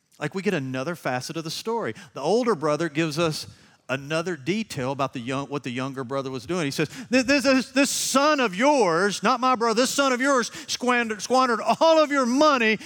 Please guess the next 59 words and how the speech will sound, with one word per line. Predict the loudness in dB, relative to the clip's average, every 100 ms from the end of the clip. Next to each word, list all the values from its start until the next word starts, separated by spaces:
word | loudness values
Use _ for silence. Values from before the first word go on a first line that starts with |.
| -4
and | 0
he | 2
did | 4 2
it |
with | 2 -2 0
prostitutes." | 4 4 2 -8 -6 -6 -6 -10 -10 -10 -14 _ _ _ _ _ _ _ _ _ _ _
Now, | 0 2
the |
earlier | 4 2
part, | 2 0 0
it |
just | -2 0
said | 0 2
he | -2
spent | -2 -2 0
his, | -2
spent | -6 -12 -4 0
all | 2 2
of |
his | 0 0
money | -2
on | 0 0
wild | 0 0 0
living. | 0 0 -4 -6 -18 _
Why | -2 0 0
does | 0
the | 0 0
older | 2 0
brother | 0 0 -2
say | -4 -2 -2 -2
that? | -4 -8 -4
Well, | -4 -4 -6
I | -2
think | 0
there's | -2 -2
a |
couple | -2 -2 -2
reasons | -2 -2 -6
for | -6
that. | -4 -2
It | -2
kinda | -4
gives | -4 -6
us | -6
a | -4
heart | -4 -4
that | -6
he |
was | -8
checking | -4 -4 -4 -4
in | -2
on | -2 -2
him, | -2 -2 -4 -8 -14 -6
like, | -6 -4
building | -2 -2 -4
a |
case, | -4 -2 -2 -4
but |
wasn't, | -6 -4 -6 -12